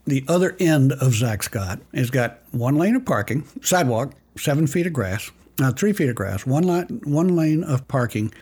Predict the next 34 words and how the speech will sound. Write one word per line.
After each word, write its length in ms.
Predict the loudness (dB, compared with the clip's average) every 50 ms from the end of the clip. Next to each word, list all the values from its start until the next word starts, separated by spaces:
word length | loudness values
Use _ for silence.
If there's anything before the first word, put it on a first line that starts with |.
| -20 _ _
two 220 | -6 -2 0 0 0
ten-foot 580 | 0 0 0 0 0 0 -2 -2 -4 -4 -4
lanes, 360 | -2 -2 0 0 -2 -4 -6 -8 -16 -20 -14 -8
and 160 | -4 0 2
then 160 | 2 4 4
a 120 | 4 2 2
median 540 | 0 0 0 0 2 2 0 -2 -2 -6 -8
with 180 | -8 -10 -8
grass 400 | -6 -4 -2 0 0 0 -2 -4 -6 -6 -6
and 180 | -6 -6 -6
street 320 | -8 -6 -4 -2 -2 -2 -2
trees, 460 | -4 -8 -8 -8 -8 -10 -10 -10 -12 -14 -16 -12 -8
and 160 | -4 -2 0
now 220 | 0 2 2 2
a 60 | 0 0
two-way 340 | -2 0 0 0 0 0
bikeway 520 | 0 -2 -2 -2 -2 -2 -4 -6 -6 -6 -6
behind 460 | -6 -6 -4 -2 0 0 2 2 2
that 220 | 2 0 -2 -4
median, 500 | -6 -6 -6 -6 -8 -8 -8 -8 -8 -10 -12 -18 -20 _ _ _ _ -4
and 220 | -2 0 2 2
then 160 | 2 2 2 0
grass 440 | 0 -2 -2 -2 -2 -2 -4 -6 -8 -6
and 140 | -4 -2 -2
another 360 | -2 -2 -4 -4 -4 -6 -6 -8 -10 -18 -12
sidewalk. 480 | -8 -6 -4 -4 -4 -4 -6 -6 -8 -14 _ _ _ _ -2
And 140 | 0 0 2
so 160 | 2 0 0
that 340 | 2 0 0 0 -2 -2 -2
is 200 | 0 0 0 2
the 60 | 0 -2
version 460 | -2 -2 -2 -2 -2 -2 -2 -2 -4
that 160 | -4 -4 -6 -10 _ _ _ _ _ -4
really 580 | 0 2 4 4 4 4 4 4 4 4 2